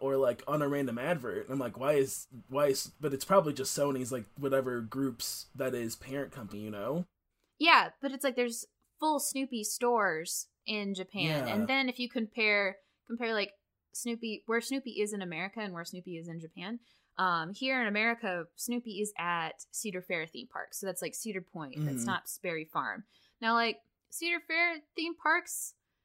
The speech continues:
Speaker 2: Cedar Point's really popular, but a lot of the other ones aren't so much.
Speaker 1: I didn't know
Speaker 2: They're
Speaker 1: there
Speaker 2: not
Speaker 1: were more.
Speaker 2: super fan-,
Speaker 1: <laughs>
Speaker 2: Oh, there's so many. Uh, Cedar Point, Knott's Berry Farm, Canada's Wonderland, Kings Island,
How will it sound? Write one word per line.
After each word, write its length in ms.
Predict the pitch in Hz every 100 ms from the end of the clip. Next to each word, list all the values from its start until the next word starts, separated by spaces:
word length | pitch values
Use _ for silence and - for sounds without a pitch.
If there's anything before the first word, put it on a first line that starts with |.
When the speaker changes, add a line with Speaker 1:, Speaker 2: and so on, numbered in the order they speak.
| _ -
Speaker 2:
Cedar 200 | - 339
Point's 320 | 370 302 247
really 180 | 240 190
popular, 440 | 180 175 170 165 151
but 100 | 190
a 20 |
lot 180 | 226 277
of 40 |
the 60 | 269
other 160 | 269 269
ones 240 | 254 - _ -
aren't 260 | 330 339 -
so 340 | - 370 370
much. 380 | 381 370 339 - -
Speaker 1:
I 80 |
didn't 160 | 185 139
know 80 | 147
Speaker 2:
They're 80 | 156
Speaker 1:
there 100 | 185
Speaker 2:
not 100 | 160
Speaker 1:
were 80 |
more. 280 | 123 113 104 -
Speaker 2:
super 60 |
fan-, 920 | 196 180 - - - - - - -
Speaker 1:
<laughs> 40 | -
Speaker 2:
Oh, 200 | 349 254
there's 300 | 339 330 -
so 220 | 262 320
many. 480 | 330 208 - - 226 - - 311 - -
Uh, 320 | 214 214 208
Cedar 260 | 214 285 262
Point, 340 | 254 269 214
Knott's 220 | 240 247 247
Berry 200 | 226 214
Farm, 420 | 226 208 196 196
Canada's 420 | 247 233 214 202
Wonderland, 800 | 214 208 202 196 185 180 175 170 -
Kings 240 | 240 208
Island, 720 | 208 190 190 185 175 175 165